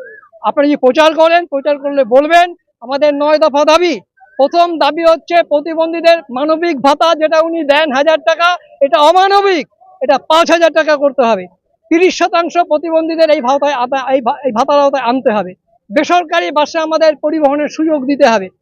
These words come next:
সমস্ত প্রতিবন্ধ-, শিক্ষিত প্রতিবন্ধীদের সরকারি চাকরিতে যুক্ত করতে হবে।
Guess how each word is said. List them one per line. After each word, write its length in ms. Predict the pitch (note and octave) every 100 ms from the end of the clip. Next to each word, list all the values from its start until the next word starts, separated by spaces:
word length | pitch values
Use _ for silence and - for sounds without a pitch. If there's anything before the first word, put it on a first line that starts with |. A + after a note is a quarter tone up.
| _ _ -
সমস্ত 460 | D4 F4 F4 -
প্রতিবন্ধ-, 520 | E4+ D#4 E4 D#4+ E4 -
শিক্ষিত 260 | F4 E4+
প্রতিবন্ধীদের 680 | F4+ D4+ D4+ D#4 D#4 D#4 D4+
সরকারি 440 | - C#4+ D4+ D4+ D4
চাকরিতে 400 | C#4 - C#4 C#4
যুক্ত 300 | E4 D#4+ C#4+
করতে 260 | C#4 C4+
হবে। 220 | A#3+ G3+